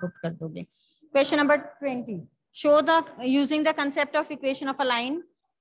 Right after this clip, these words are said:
prove that the points are collinear। पॉइंट्स कोलिनियर कब होंगे? ये तीनों पॉइंट्स को ए बी सी मान लो, ए बी, slope of A B equal to slope of B C show कर दो, तो you will get कि जो पॉइंट्स हैं आपके that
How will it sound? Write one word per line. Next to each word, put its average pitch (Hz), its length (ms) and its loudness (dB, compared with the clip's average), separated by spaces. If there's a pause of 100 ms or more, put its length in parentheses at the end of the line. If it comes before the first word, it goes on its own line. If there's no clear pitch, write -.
prove 320 360 0
that 247 280 0
the 262 460 0
points 269 440 -4
are 240 280 0
collinear। 208 520 -4 (120)
पॉइंट्स 254 320 -2
कोलिनियर 277 560 -4
कब 269 120 -6
होंगे? 269 300 -6 (1500)
ये 214 380 -8
तीनों 294 260 2
पॉइंट्स 277 400 0
को 302 120 0
ए 269 160 4
बी 262 160 -4
सी 269 280 -6
मान 269 180 -2
लो, 311 220 -4
ए 240 200 -2
बी, 269 200 -4 (100)
slope 262 300 -2
of 277 120 -4
A 247 180 -2
B 285 140 -6
equal 262 280 -6
to 269 140 -6
slope 240 300 -4
of 240 180 -8
B 226 180 0
C 277 200 -4
show 277 220 2
कर 269 180 0
दो, 320 120 0
तो - 400 -8
you 247 180 -2
will 254 140 -2
get 247 280 -2
कि 269 120 2
जो 254 160 2
पॉइंट्स 240 480 0
हैं 247 120 0
आपके 233 340 0 (380)
that 208 180 -2